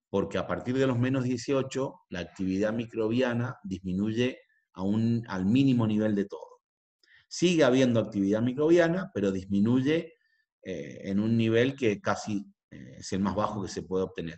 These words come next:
Entonces, tener un alimento a menos dieciocho grados, o sea, congelado en el freezer, ese concepto parte de una ecuación química,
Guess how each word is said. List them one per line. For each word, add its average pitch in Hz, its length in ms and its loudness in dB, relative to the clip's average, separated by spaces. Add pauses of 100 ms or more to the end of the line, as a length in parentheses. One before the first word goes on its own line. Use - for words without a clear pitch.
(120)
Entonces, 95 600 -4 (540)
tener 101 300 0
un 135 80 2
alimento 127 580 2
a 92 60 -6
menos 113 280 2
dieciocho 117 380 -2
grados, 131 400 2
o - 20 -12
sea, 98 120 -4
congelado 98 720 -2
en 98 80 0
el 104 100 -2
freezer, 139 520 0 (1800)
ese 123 220 2
concepto 143 540 2
parte 165 280 2
de 147 100 6
una 139 160 4
ecuación 131 420 -2
química, 175 480 0